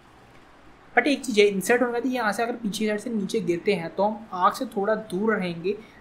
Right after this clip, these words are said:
ताकि जब हम इसे उठाएं तो हमें आग ना लगे। But ये हमारे बिल्कुल कदमों के पास ही गिरे हैं,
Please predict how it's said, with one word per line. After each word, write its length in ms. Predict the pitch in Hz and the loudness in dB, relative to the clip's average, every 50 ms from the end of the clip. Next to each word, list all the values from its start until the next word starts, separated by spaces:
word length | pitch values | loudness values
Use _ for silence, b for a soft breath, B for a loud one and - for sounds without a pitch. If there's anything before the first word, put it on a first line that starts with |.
| B - - | B -4 -2
ताकि 220 | 170 160 - 202 | -2 -2 -2 -2
जब 180 | 175 190 180 180 | 0 0 0 0
हम 120 | 190 190 | -2 -4
इसे 140 | 185 180 - | -4 -4 -2
उठाएं 300 | 190 185 185 180 170 175 180 | -2 -2 0 -2 -2 -2 -2
तो 60 | 185 | -4
हमें 140 | 180 190 185 | -4 -2 -2
आग 340 | 170 165 170 180 180 - - - - - - 180 | 0 2 2 2 2 0 -8 -18 -20 -16 -12 -6
ना 200 | 170 165 160 160 | -2 0 2 2
लगे। 360 | 156 147 151 147 151 151 151 | 2 2 0 -2 -4 -8 -6
But 200 | 175 170 170 180 | -4 -4 -2 0
ये 60 | 180 | 0
हमारे 240 | 175 165 160 165 185 | 0 0 0 0 0
बिल्कुल 320 | 185 175 170 165 196 202 202 - - - | 0 -2 -2 -2 -2 -2 -4 -4 -4 -2
कदमों 280 | 180 170 170 170 185 | 0 0 0 -2 -2
के 80 | 185 196 | -2 -2
पास 340 | 190 - 180 170 175 175 175 | -2 0 2 2 2 2 2
ही 60 | 196 | 0
गिरे 200 | 180 170 165 170 | -2 0 0 0
हैं, 220 | 170 170 208 262 | 0 0 0 -2